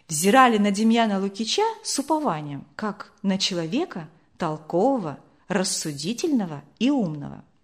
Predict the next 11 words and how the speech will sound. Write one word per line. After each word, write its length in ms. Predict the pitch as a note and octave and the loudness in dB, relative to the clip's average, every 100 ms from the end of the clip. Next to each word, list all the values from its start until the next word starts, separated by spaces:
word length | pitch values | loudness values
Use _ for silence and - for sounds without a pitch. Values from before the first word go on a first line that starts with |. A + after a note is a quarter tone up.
| _ _ _ _ _ _ _ _ _ _ | _ _ _ _ _ _ _ _ _ _
Ничего, 840 | G3+ B3+ - F4+ B3+ B3 A#3+ B3 - | 2 4 6 4 6 4 2 -4 -12
что 220 | - B3 | 2 6
он 100 | A3+ | 8
нигде 300 | A3+ G#3 G3+ | 6 4 0
не 120 | F3 | 4
учился. 600 | B3 B3+ A3+ D#3+ - - - _ _ _ _ _ _ | 2 2 0 0 -4 -10 -16 _ _ _ _ _ _
Он 180 | B3+ C#4 | 4 6
от 180 | D4+ D4+ | 4 2
природы 480 | D#4 D#4+ F4 A3 | 4 6 6 6
много 320 | G3 F#3+ F3+ F3+ | 4 2 2 0
знает, 420 | F#3+ E3+ C3+ | 0 -2 -4